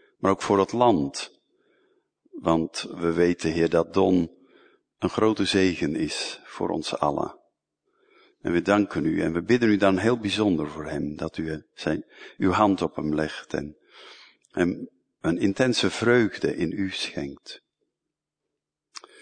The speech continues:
Heer, we bidden u ook voor Irma, Vader.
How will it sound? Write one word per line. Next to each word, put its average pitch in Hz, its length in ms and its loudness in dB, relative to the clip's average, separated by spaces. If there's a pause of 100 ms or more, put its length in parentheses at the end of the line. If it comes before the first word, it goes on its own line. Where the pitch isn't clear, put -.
(1160)
Heer, 107 180 2
we 110 100 4
bidden 110 240 6
u 110 60 8
ook 107 160 4
voor 101 180 2
Irma, 85 580 4
Vader. 65 600 -2